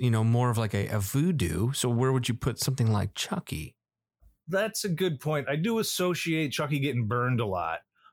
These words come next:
Speaker 1: He did.
Speaker 2: Um,
Speaker 1: He
Speaker 2: melt-,
Speaker 1: has been
Speaker 2: melting down.
Speaker 1: burned, <laughs> melted a lot. Yeah.
Speaker 2: But you're right. I'm not, may-, voodoo I maybe would associate with air or wind
Speaker 1: Hmm.
Speaker 2: more
Speaker 1: Hmm.
Speaker 2: than, or the earth.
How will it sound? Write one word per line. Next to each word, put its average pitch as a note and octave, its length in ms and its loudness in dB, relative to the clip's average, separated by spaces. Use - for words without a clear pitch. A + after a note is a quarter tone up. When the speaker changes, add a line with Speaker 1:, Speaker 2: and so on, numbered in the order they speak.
Speaker 1:
He D3 80 4
did. E3+ 240 4
Speaker 2:
Um, G2+ 180 0
Speaker 1:
He C3 100 4
Speaker 2:
melt-, A#2 120 4
Speaker 1:
has C3 180 6
been B2 60 4
Speaker 2:
melting A#2+ 260 4
down. A2 400 2
Speaker 1:
burned, F2+ 160 -6
<laughs> - 180 -8
melted A2+ 360 0
a G2 40 0
lot. G2+ 440 0
Yeah. G#2+ 300 -2
Speaker 2:
But D3+ 180 0
you're F#3 160 0
right. A3 280 -2
I'm F#3+ 120 0
not, G3+ 180 -2
may-, F#3 260 0
voodoo C#4+ 500 0
I G#3 140 -2
maybe A3 280 0
would A3 120 0
associate G#3 460 0
with F3 180 -2
air F#3+ 440 0
or D3 120 -2
wind D3+ 580 -2
Speaker 1:
Hmm. B2 340 4
Speaker 2:
more C3+ 160 2
Speaker 1:
Hmm. G3 60 4
Speaker 2:
than, B2+ 220 2
or G#3 160 0
the G#3 180 0
earth. G#2 360 -6